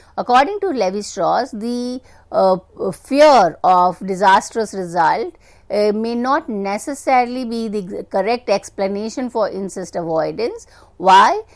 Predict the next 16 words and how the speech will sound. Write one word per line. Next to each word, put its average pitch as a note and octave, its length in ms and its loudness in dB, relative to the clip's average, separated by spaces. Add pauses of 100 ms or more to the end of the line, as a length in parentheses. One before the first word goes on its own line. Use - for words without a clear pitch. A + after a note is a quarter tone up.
(140)
Because B3 320 0
in B3+ 180 -2
many C#4 260 -2
society, G#3+ 800 0
they A3 180 2
are A3 100 4
endogamous G3+ 680 -2
marriage, D#3+ 560 -4
and G#3 220 -4
it A3 120 -10
has A#3 200 0
not G#3+ 380 -2
resulted G3 720 -2
in F#3+ 280 -6
such, F3+ 460 -2
uh, F3+ 280 -2